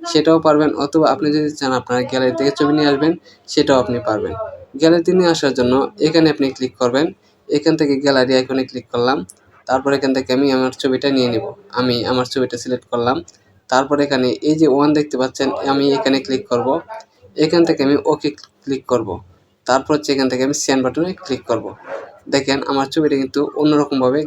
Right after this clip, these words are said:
গেছে এখান থেকে। এবার সেন্ড করার পর রিসিভার শুধু একবারই দেখতে পারবে, দ্বিতীয়বার কিন্তু আর দেখতে পারবে না। এখন এই ফিচারের সুবিধা কি কি, চলুন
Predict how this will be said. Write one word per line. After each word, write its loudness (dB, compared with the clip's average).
গেছে -4
এখান -4
থেকে। -6
এবার 6
সেন্ড 2
করার 4
পর 4
রিসিভার -2
শুধু -2
একবারই 4
দেখতে -2
পারবে, 2
দ্বিতীয়বার 4
কিন্তু -4
আর 4
দেখতে -6
পারবে 2
না। -12
এখন 2
এই 2
ফিচারের 4
সুবিধা 2
কি 0
কি, -2
চলুন 4